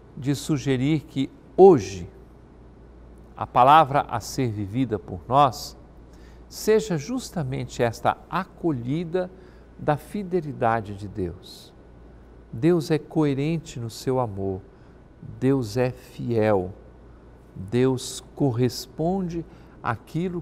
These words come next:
que promete. Talvez alguém me diga: "Ah, mas eu fiz um pedido e Deus não atendeu." Preste bem atenção, olhe ao seu redor e verifique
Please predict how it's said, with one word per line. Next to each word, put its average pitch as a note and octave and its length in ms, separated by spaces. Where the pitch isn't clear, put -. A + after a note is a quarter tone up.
que D3 160
promete. A2+ 880
Talvez B2+ 400
alguém C3+ 380
me C#3+ 140
diga: B2 440
"Ah, A3+ 180
mas A3 220
eu G3 120
fiz F#3 260
um E3+ 80
pedido D3+ 460
e C#3+ 40
Deus C3+ 300
não C3+ 160
atendeu." A#2+ 640
Preste D#3+ 420
bem F3 380
atenção, G2+ 640
olhe G3+ 320
ao E3+ 100
seu - 280
redor G#2 720
e C3+ 100
verifique D3+ 800